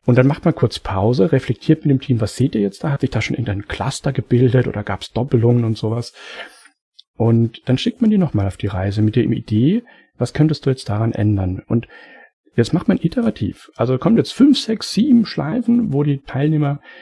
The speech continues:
die Post-its umsortieren, doppelte rausschmeißen,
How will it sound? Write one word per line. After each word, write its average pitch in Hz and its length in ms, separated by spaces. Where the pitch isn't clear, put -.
die 110 60
Post-its - 520
umsortieren, 165 1040
doppelte 131 320
rausschmeißen, 143 1000